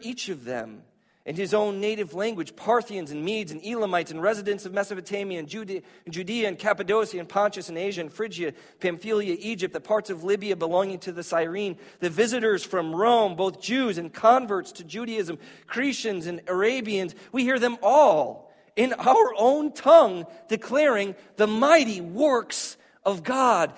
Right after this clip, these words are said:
And everyone was amazed and perplexed and wondering. And some said, "They must be drunk." Which might make sense. Like, I,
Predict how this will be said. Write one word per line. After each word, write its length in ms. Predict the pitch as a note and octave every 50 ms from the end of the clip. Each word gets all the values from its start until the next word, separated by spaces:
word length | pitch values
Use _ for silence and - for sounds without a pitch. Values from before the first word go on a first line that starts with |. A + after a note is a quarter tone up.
| - -
And 160 | - F3+ G#3 - -
everyone 640 | C#4 C#4+ C#4+ C4+ D#4+ D4+ C4+ A3 G3+ G3+ G3 F3+ D#3
was 220 | E3+ E3 C#3+ - _ -
amazed 1120 | C#3 B2+ A#2+ A2+ A2+ C3 F#3 B3 A#3 E3 F#2+ - - _ _ - - - - - _ - _ _ _ _ _ _ _ _ _ _ _ _ _ _ _ _ _ _ _ _ _ _ _ _ _ _ _ -
and 300 | C3+ C3 C3 B2 A2 _
perplexed 1200 | - B2+ A2 _ _ - _ - - G#3+ G3 - - _ - - - - - - _ - - - _ _ _ _ _ _ _ _ _ _ _ _ _ _ _ _ _ _ _ _ _ _ _ _ _ _ -
and 260 | C#3 C3 A#2+ G#2+ G#2
wondering. 540 | B2+ G#3+ A#3+ G3+ C3 A#2+ A2+ A#2 A2 A#2 - _ _ _ _ _ _ _ _ _ _ _ _ _ _ _ _ _ _ -
And 120 | - B2+
some 300 | - - G3+ A3+ A#3+ A#3
said, 500 | A3+ - - C#3 C3+ C3 A#2+ A2+ - - _ _ _ _ _ _ _ _ _ _ _ _ _ _ _ -
"They 80 | -
must 220 | C#4+ F4+ - - -
be 80 | D#4
drunk." 520 | F#3+ - A2+ B2 B2+ - C3 - - - _ _ _ _ _ _ _ _ _ _ _ _ _ _ _ _ _ _ _ _ _ _ _ _ _ _ _ _ C4 _ _ _ _ F4+ F#4+ _ D4 C#4+ C#4 C#4 D#4 D#4+ D#4+ E4 _ _ _ _ _ _ _ _ _ _ _ _ _ _ _ _ _ _ _ _ _ _ _ _ _ _
Which 180 | - C4+ - C4+
might 180 | D4+ D4 D4
make 200 | D4+ D4 C#4+ C#4+
sense. 580 | - - - D4 C4+ - - - - - - - -
Like, 240 | C#3 E3 F3+ - D#3
I, 280 | F#3 - G3 - G3+